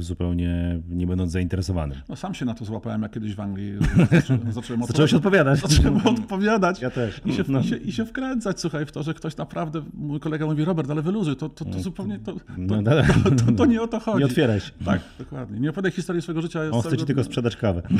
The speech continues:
Speaker 1: Uspokój się.
Speaker 2: <laughs> Dokładnie. To tak działa. Natomiast mówię o tych nastolatkach, bo oni naprawdę, e, byli bardzo często zdziwieni, że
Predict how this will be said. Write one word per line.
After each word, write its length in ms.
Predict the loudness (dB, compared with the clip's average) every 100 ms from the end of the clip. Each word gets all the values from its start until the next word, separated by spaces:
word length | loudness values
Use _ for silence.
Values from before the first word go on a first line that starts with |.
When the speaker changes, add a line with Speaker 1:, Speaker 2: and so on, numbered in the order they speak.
| 0 -4
Speaker 1:
Uspokój 380 | 0 0 2 -2
się. 180 | -2 -6 0
Speaker 2:
<laughs> 140 | 2
Dokładnie. 320 | 2 0 0 -2 -12 -18 -20 -18
To 60 |
tak 160 | -14 -10
działa. 320 | -6 -6 -6 -10 -20 -20 -20 _ -14
Natomiast 340 | -6 -4 -4
mówię 220 | -4 -6
o 20 | -8
tych 140 | -8
nastolatkach, 500 | -8 -6 -8 -6 -6
bo 80 | -2
oni 100 | -2
naprawdę, 420 | -2 -4 -8 -6 -6 -6 -10 -12 -12 -10 -10
e, 40 |
byli 240 | -10 -6 -6
bardzo 220 | -6 -8
często 280 | -8 -8 -6
zdziwieni, 460 | -6 -6 -4 -4
że 140 | -4